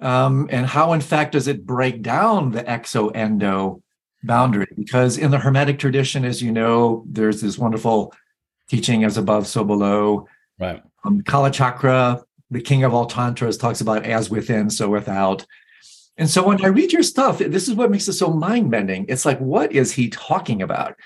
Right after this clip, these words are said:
Speaker 2: <laughs>
Speaker 1: Is he talking about mind? Is he talking about reality? Is he talking about outer? Is he talking about inner?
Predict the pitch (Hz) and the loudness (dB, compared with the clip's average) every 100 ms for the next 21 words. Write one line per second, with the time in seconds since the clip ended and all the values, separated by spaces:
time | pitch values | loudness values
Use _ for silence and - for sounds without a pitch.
0 | - - - - 147 143 147 - 160 170 | -20 -20 -14 -2 0 2 0 2 2 2
1 | 180 156 127 110 110 - 113 98 110 156 | 2 4 4 2 0 -10 -12 -2 2 2
2 | 220 285 156 110 104 123 117 123 110 101 | 2 0 -4 -4 -6 -2 -2 -2 -2 0
3 | 98 - 92 90 107 170 196 214 220 131 | 0 -2 -12 -4 2 2 2 0 0 -2
4 | 110 101 120 117 127 104 98 90 - 135 | -4 -4 -2 -2 -2 -2 -4 -6 -6 0
5 | 160 190 220 117 101 101 120 113 107 95 | 2 4 4 4 -2 -4 -2 -2 -2 -2
6 | 95 92 - 135 170 208 202 | -4 -6 -4 0 2 2 0